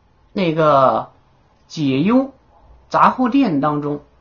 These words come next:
它其实是描写的一个时光的回流的过程，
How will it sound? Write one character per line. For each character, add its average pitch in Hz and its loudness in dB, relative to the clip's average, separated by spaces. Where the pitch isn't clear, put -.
它 - -4
其 143 -8
实 147 -10
是 135 -12
描 120 -6
写 113 -12
的 98 -12
一 98 -10
个 107 -12
时 113 -12
光 160 -6
的 - -16
回 - -16
流 104 -14
的 120 -14
过 - -16
程， - -20